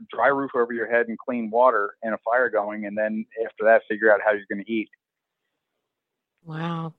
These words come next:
Speaker 2: that's incredible. You know, well, Dave, I know you had to get pretty creative out there with only ten items to help you survive sixty-six days. I mean, I personally think that creativity is one of the most amazing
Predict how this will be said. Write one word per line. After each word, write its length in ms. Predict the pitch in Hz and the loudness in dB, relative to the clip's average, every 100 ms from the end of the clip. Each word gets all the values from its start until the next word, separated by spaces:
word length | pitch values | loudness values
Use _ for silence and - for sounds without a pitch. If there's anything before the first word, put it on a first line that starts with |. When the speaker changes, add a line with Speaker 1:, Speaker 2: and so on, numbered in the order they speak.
| - | -6
Speaker 2:
that's 180 | 202 196 | -4 -4
incredible. 800 | 175 170 156 165 160 156 151 - - - - - | -2 0 0 0 0 2 2 -2 -16 -20 -20 -10
You 160 | 208 208 | -2 2
know, 180 | 190 180 | 2 2
well, 120 | 196 | 0
Dave, 220 | 202 190 | 2 0
I 100 | 185 | 0
know 100 | 190 | -2
you 160 | 190 175 | -4 -4
had 180 | 180 | -4
to 60 | 175 | -2
get 160 | 170 - | -6 -6
pretty 180 | 190 | -10
creative 500 | 165 - 147 185 202 | -8 -4 0 2 2
out 180 | 160 156 - | 2 0 -2
there 260 | 165 165 | -2 -2
with 200 | 170 - | -4 -6
only 260 | 175 160 - | -6 -8 -8
ten 220 | - 214 | -4 0
items 480 | 156 180 175 165 - | 2 2 0 -2 -4
to 120 | 180 | -4
help 200 | 170 170 190 | -2 -2 -4
you 100 | 175 | -10
survive 360 | 175 156 160 | -4 -2 -4
sixty-six 880 | - - 233 - - 190 - 165 - | -6 -6 -6 -4 -8 -10 -6 -8 -6
days. 500 | - 185 156 156 175 - - - - | 0 2 2 0 -4 -14 -20 -20 -4
I 100 | 208 | 0
mean, 140 | 208 - | 0 0
I 160 | 226 | -2
personally 400 | - 214 - 202 | -2 -6 -6 -8
think 220 | 180 180 175 | -8 -6 -4
that 180 | 156 | -6
creativity 560 | _ 190 175 - 175 170 | _ -4 -4 -4 -4 -4
is 140 | 165 | -4
one 120 | 180 170 | -4 -4
of 60 | |
the 80 | 175 | -4
most 500 | 175 180 185 180 - | -6 -2 0 0 -4
amazing 420 | 170 165 170 165 | -6 -4 -6 -8